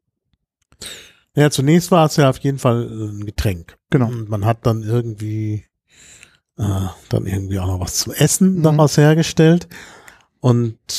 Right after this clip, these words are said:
Speaker 1: äh, ich glaube, das ist sogar eine Fastenspeise, also eine, die erlaubt ist, in der Fastenzeit zu
Speaker 2: Mhm.
Speaker 1: essen.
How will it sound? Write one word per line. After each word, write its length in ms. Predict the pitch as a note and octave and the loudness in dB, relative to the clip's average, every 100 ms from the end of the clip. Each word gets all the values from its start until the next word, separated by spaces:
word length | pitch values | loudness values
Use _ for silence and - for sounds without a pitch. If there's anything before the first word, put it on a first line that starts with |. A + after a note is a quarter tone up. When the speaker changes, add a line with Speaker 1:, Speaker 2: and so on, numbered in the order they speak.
| - | -4
Speaker 1:
äh, 280 | A#2 G#2+ A2+ | -2 0 -2
ich 140 | - - | -6 -4
glaube, 480 | G#2 A#2+ F3 B3+ | 0 4 4 4
das 220 | G#3+ F#3 - | 2 2 0
ist 140 | - | 0
sogar 300 | D#3+ C3+ B2+ | 0 4 4
eine 140 | B2 A2 | 4 0
Fastenspeise, 880 | - F3+ - - - - F#2+ F#2+ G2 | 0 0 0 -4 -4 0 0 2 0
also 180 | G2+ | -2
eine, 280 | - G#2+ A2+ | 0 4 4
die 300 | G#2+ A2 A2+ - - _ _ | 2 0 -2 -6 -20 _ _
erlaubt 580 | G#2+ G2+ G2+ A#2 - - | 2 4 6 4 2 0
ist, 180 | D3 - | 0 2
in 60 | A#2+ | 0
der 100 | A2+ | 2
Fastenzeit 600 | C3 - - - G#2 D3+ | 0 -2 -2 0 2 2
zu 80 | |
Speaker 2:
Mhm. 60 | C#3 | 0
Speaker 1:
essen. 220 | D3+ F#3+ | 0 -4